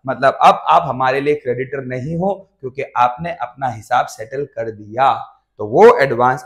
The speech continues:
आज बंद हो गया। तो एडवांस हमारी बुक के बाहर चला गया,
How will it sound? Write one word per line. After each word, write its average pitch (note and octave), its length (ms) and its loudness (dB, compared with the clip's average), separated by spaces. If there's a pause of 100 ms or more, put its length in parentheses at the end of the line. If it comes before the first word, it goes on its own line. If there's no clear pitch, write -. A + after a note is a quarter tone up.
आज C3 260 2
बंद B2 280 -6
हो B2 120 -8
गया। A#2+ 260 0
तो - 380 -10
एडवांस D3 380 2
हमारी C3+ 280 -2
बुक A#2 240 -12
के A#2 140 -10
बाहर A2 280 -8
चला A#2 320 -2
गया, F3+ 260 2